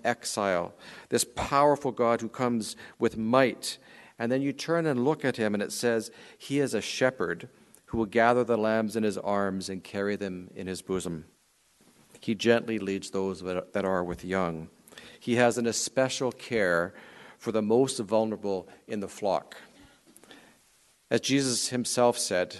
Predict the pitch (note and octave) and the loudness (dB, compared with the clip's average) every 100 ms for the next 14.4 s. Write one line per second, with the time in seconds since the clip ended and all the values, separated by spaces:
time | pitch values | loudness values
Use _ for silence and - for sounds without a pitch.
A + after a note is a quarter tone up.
0 | - _ _ _ - G2 G#2+ A2 G2 F#2 | -20 _ _ _ -2 0 2 0 -4 -4
1 | F2 - F#2 - D#2+ - - _ _ _ | -6 -4 -4 -4 -6 -8 -20 _ _ _
2 | - G2 F#2+ G2+ G#2 G2+ G2+ G#2 G2+ F#2+ | -2 0 2 2 2 0 0 0 0 -2
3 | E2 - - F2+ - G2 E2 - - _ | -4 -10 -8 -6 -4 -4 -6 -8 -20 _
4 | _ _ - - - A2+ G#2+ A2 G#2+ G#2+ | _ _ -20 -20 -6 2 4 4 2 2
5 | G#2+ G2 - G2 G2 G2+ F2+ F2 G2 E2 | 2 -2 -4 -4 -2 -2 -4 -2 -2 0
6 | - - - _ _ _ _ - F#2 F#2+ | -2 -6 -8 _ _ _ _ -2 0 2
7 | F#2+ F2 - G2+ - - - _ _ _ | 0 -4 -4 -4 -6 -10 -12 _ _ _
8 | _ - - _ _ - - G#2+ F#2 - | _ -20 -20 _ _ -6 0 0 0 -2
9 | D#2+ C#2+ - - _ _ _ _ _ _ | -2 -2 -6 -14 _ _ _ _ _ _
10 | - G#2+ C3 C#3+ B2 C3+ D3 C#3 C3 C#3 | -10 0 2 2 2 4 4 2 0 -2
11 | G#2 B2+ C3+ C3 - B2+ B2+ A2+ G#2+ A#2 | 0 -2 -2 -4 0 -2 -2 -8 0 2
12 | A2 A#2+ A#2+ - A#2+ A#2+ A#2 A2 G#2+ G#2+ | 2 0 -2 -2 0 0 0 -2 0 0
13 | A2 A#2 A2 A2+ A2+ G#2+ A#2 - G#2 G2 | 0 -2 2 2 2 -2 -8 -4 -2 -2
14 | F#2 G2 - | -4 -6 -8